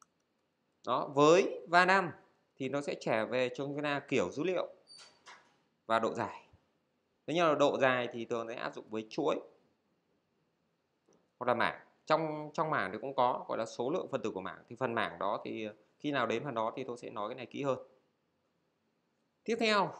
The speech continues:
chúng ta có thể sử dụng cái hàm nữa, đó là hàm print R. Với cái hàm print R này thì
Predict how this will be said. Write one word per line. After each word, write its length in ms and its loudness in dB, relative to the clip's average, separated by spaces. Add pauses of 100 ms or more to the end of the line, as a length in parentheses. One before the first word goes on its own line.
chúng 140 -6
ta 240 4
có 60 4
thể 140 2
sử 160 -4
dụng 180 -4
cái 120 -2
hàm 280 -2
nữa, 260 2
đó 100 2
là 120 -2
hàm 340 -6 (220)
print 380 2 (680)
R. 60 -2 (2500)
Với 320 2
cái 120 0
hàm 380 -2
print 360 2
R 280 8
này 260 0 (1800)
thì 140 -2